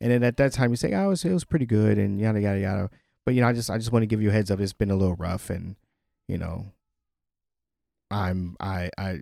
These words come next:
I can use a little bit of extra help today or whatever it may be.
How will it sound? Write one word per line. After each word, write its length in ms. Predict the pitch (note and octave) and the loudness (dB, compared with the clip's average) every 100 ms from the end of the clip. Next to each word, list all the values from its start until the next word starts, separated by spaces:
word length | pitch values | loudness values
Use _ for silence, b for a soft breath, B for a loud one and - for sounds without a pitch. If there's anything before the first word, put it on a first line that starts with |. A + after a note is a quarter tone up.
| - | -8
I 140 | G2+ | -8
can 420 | F#2+ G2+ F2 F2+ - | -8 -8 -8 -10 -10
use 280 | G2 G2 F2 | -2 -2 0
a 60 | |
little 240 | F2+ F#2 F2+ | -4 -4 -4
bit 220 | G2 F#2 | -6 -6
of 400 | F2+ F2+ F#2+ - _ _ _ _ _ _ _ _ | -6 -8 -12 -20 _ _ _ _ _ _ _ _
extra 420 | F#2+ - - F#2 | -8 -6 -6 -4
help 260 | G2+ G2 - | -2 -4 -4
today 400 | - F#2 F#2 F2+ | -6 -4 -2 -2
or 160 | F2 E2+ | -4 -6
whatever 280 | F2 F2+ D2+ | -6 -6 -6
it 60 | |
may 140 | E2 C#2 | -6 -8
be. 320 | - - A2 | -10 -12 -14